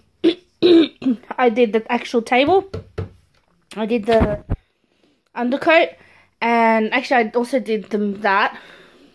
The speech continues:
not the mirror, but I actually did this part 'cause the mirror actually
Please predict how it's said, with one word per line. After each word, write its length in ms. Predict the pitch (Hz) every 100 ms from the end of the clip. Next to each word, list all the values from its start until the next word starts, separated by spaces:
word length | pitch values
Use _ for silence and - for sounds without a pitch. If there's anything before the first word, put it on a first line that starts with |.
| _ _
not 280 | 247 247 262
the 60 | 262
mirror, 440 | 233 220 208 294 330 - - _
but 100 | 214
I 60 | 208
actually 260 | 208 226
did 300 | 208 208 202 - - - _ _ _ _ _ _
this 180 | 208 214
part 220 | 247 240
'cause 120 | 240
the 60 | 214
mirror 220 | 214 220
actually 600 | 214 208 - 220 208 190